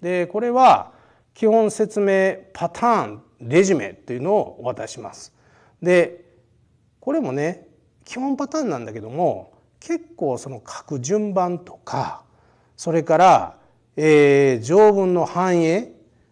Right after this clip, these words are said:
ていうのが意外と難しいですね。だからきちっと整理しきったものを頭に入れることによって、非常に簡単にですね、頭の中に入る。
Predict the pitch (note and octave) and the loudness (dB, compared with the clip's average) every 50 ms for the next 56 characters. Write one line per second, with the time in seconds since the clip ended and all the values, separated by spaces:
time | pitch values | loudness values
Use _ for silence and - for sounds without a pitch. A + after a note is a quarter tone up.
0 | _ _ _ _ - D3 D3+ F3 F#3 F3+ D3+ A#2 A#2 D#3+ F3+ E3+ C3+ G#2 F2+ - | _ _ _ _ -2 0 2 2 2 2 0 2 4 6 8 8 6 6 2 -4
1 | - _ _ _ _ _ _ - A3 C4+ D#4+ D#4 D4+ D#4 C#4 G3+ - G3 F#3 C#3+ | -16 _ _ _ _ _ _ -4 0 2 4 4 6 4 2 2 2 2 2 2
2 | G2 F#2 - - _ _ _ _ E3+ G#3+ - - G3 D#3 - - - - _ _ | 2 -2 -8 -16 _ _ _ _ -6 -4 -2 -2 -2 -2 -4 -8 -12 -16 _ _
3 | _ _ _ _ - - - F3 G3 F3+ - _ _ _ _ _ _ _ _ _ | _ _ _ _ -16 -12 -10 -10 -10 -12 -14 _ _ _ _ _ _ _ _ _
4 | A#3 A#3+ G#3 - - - - - F4 F4 E4+ F4+ - - - G3 C#3+ - - F3 | 2 2 4 2 2 -2 -2 2 2 2 2 0 -6 -10 -6 -6 -6 -4 -2 -2
5 | E3+ E3+ E3 E3 F3 F3 F3 F3+ - - - - _ _ _ _ _ _ _ - | 0 0 0 2 2 0 0 0 -2 -6 -10 -20 _ _ _ _ _ _ _ -12
6 | - - - - F#4 A#3+ - - - - C#3+ C3 D#3 E3+ D#3 C#3 D3 G3 A#3 G3+ | -12 -8 -4 -4 -4 -4 -4 -6 -6 -4 -4 -4 -4 -4 -4 -2 2 4 4 4
7 | C3+ F#2 - - - _ _ _ _ _ - A3 - C4 G#3 D#3 A#2 A#2 D3+ E3+ | 2 0 -4 -12 -20 _ _ _ _ _ -6 0 2 2 2 2 -2 -6 -6 -6
8 | G3 A3 G#3+ - - A3 G3 D#3+ B2 G2+ A2+ B2+ C#3 - _ _ - A#3+ A#3 F#3 | -6 -8 -10 -8 -6 -6 -6 -4 -6 -8 -10 -14 -16 -16 _ _ 0 2 2 2
9 | B2+ G2+ - - - _ _ _ _ _ _ _ - - C4 C#4+ - - - F3+ | 2 0 -4 -12 -20 _ _ _ _ _ _ _ -8 -4 -2 -2 -2 -4 -6 -10
10 | F3+ F#3+ F3 F#3+ G3 A3 B3+ A#3+ D3 - - A#2 A#2 G#2 E2+ - - _ _ _ | -10 -8 -8 -8 -6 -6 -6 -6 -6 -8 -10 -12 -16 -16 -18 -20 -20 _ _ _
11 | _ _ _ - C#3+ F#3+ F3+ E3+ D3 G#2+ G2+ F2+ F2 - - G#2 G2+ G#2 - | _ _ _ -8 -4 -2 -2 -2 -4 -6 -10 -14 -16 -18 -16 -16 -16 -18 -20